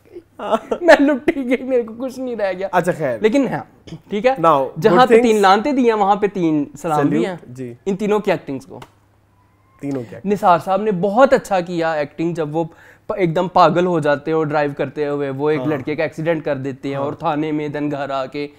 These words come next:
Speaker 1: then सारा कुछ। नाजली, अ, नसर था उनका नाम, शायद उनका कोई और अब नाम चेंज हो गया, शायद उनकी ना-, शादी हुई किसी नसर आदमी से, तो शायद इस वजह से उनका नाम कुछ और आता है। चलो नाजली कह देता हूँ या शाजिया कह देता हूँ, उनकी
Speaker 2: जी।
Speaker 1: एक्टिंग को भी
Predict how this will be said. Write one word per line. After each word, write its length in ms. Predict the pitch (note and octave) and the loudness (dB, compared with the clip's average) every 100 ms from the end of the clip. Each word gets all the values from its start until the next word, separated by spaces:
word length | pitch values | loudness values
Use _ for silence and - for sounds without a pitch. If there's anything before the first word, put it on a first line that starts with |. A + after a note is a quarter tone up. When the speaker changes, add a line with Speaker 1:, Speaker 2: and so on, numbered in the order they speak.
| _ _ - | _ _ -6
Speaker 1:
then 140 | F3 F3 | -6 0
सारा 240 | E3 C#3 | 0 0
कुछ। 260 | B2+ B2 _ _ - - | -4 -12 _ _ -20 -4
नाजली, 680 | F3+ G3 G3+ F3 A3+ C4+ D4 | 6 8 8 4 0 2 2
अ, 200 | D4 - F3 | 0 -10 -4
नसर 560 | E3+ E3 F3 E3+ A3 | -2 0 -2 -4 -6
था 200 | G#3+ A3 | -2 0
उनका 240 | A3 A#3+ G#3+ | 0 0 -2
नाम, 200 | F3+ F3+ | -2 -4
शायद 240 | F#3 E3+ | -4 -4
उनका 180 | E3+ F3 | -4 -6
कोई 180 | E3+ E3+ | -4 -4
और 160 | E3 | -2
अब 100 | F3 | -2
नाम 200 | E3 D3+ | -4 -4
चेंज 220 | D3+ D#3 | -6 -8
हो 80 | D#3+ | -6
गया, 100 | C#3+ | -8
शायद 160 | D3+ D3 | -8 -8
उनकी 180 | D3+ D#3 | -6 -6
ना-, 300 | C#3+ C3 C3+ | -6 -8 -10
शादी 340 | C#3 B2 D3+ | -12 -10 -8
हुई 180 | F#3+ D3+ | -8 -10
किसी 220 | D3+ D3+ | -10 -14
नसर 220 | C#3+ D3 | -12 -10
आदमी 260 | C#3 C3+ C3+ | -10 -10 -12
से, 140 | C#3 - _ _ _ | -14 -16 _ _ _
तो 120 | C#3+ | -10
शायद 240 | B2+ C#3+ C#3+ | -6 -4 -4
इस 160 | C#3+ | -6
वजह 160 | D3 C#3+ | -8 -6
से 100 | D3 | -8
उनका 140 | C#3+ | -6
नाम 280 | D3 C#3 D3 | -6 -4 -6
कुछ 220 | D#3+ E3+ | -6 -4
और 140 | E3+ D3+ | 0 0
आता 200 | A#2+ C3 | -2 -6
है। 100 | C3+ | -10
चलो 120 | F#3 F#3+ | -8 -2
नाजली 380 | F#3 D#3+ D#3+ | -2 -2 -4
कह 120 | C#3 B2+ | -6 -6
देता 240 | A#2+ B2+ | -10 -14
हूँ 80 | C3 _ - D#3 | -16 _ -20 -6
या 100 | G#3 | -4
शाजिया 360 | G#3 G#3 F3+ E3+ | 4 6 6 4
कह 160 | D3 C3 | 0 -2
देता 180 | B2+ | -4
हूँ, 100 | C3 F3+ | -8 -6
उनकी 200 | F3 D3+ | -2 2
Speaker 2:
जी। 60 | |
Speaker 1:
एक्टिंग 440 | G3 E3 F#3 G3 G3 | 2 2 -2 -4 -4
को 140 | G3 | -4
भी 240 | F#3 G#3 | -4 -4